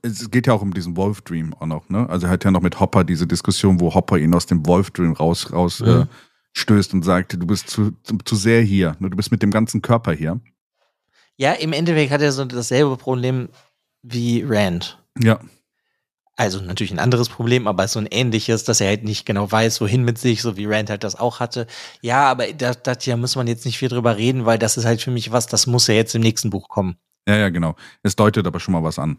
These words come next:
Speaker 1: Also deswegen, äh, es ist nicht ganz unwichtig, die Szene, wo Hopper ihn rausstößt.
Speaker 2: Nö,
Speaker 1: Also
Speaker 2: hab ich auch nicht als unwichtig aufgenommen. Ich dachte mir jetzt nur, das ist halt irgendwie nicht das Hauptaugenmerk des Buches und ist halt wieder was,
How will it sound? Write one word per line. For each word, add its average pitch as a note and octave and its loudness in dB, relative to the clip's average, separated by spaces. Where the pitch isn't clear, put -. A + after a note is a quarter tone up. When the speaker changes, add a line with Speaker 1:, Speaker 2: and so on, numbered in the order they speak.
Speaker 1:
Also E2 0
deswegen, E2 -2
äh, D#2 -4
es - -6
ist - -10
nicht A#2+ -2
ganz B2+ 2
unwichtig, F2+ -2
die E2+ -6
Szene, E2+ -2
wo D#2+ -6
Hopper - -6
ihn D#2 0
rausstößt. D#2+ -4
Speaker 2:
Nö, F#3 4
Speaker 1:
Also G3 6
Speaker 2:
hab C#3 0
ich D#3+ 2
auch C#3 4
nicht C#3 2
als B2+ 2
unwichtig B2 -4
aufgenommen. A#2 0
Ich - -6
dachte A#2 -2
mir A2 2
jetzt A2+ -2
nur, A#2+ -8
das A#2 -2
ist - -4
halt A2 2
irgendwie A#2+ 0
nicht A#2+ 2
das - -2
Hauptaugenmerk A#2 0
des - -2
Buches C3+ -4
und C#3+ -2
ist F3+ 0
halt D3 2
wieder C#3 2
was, B2+ -2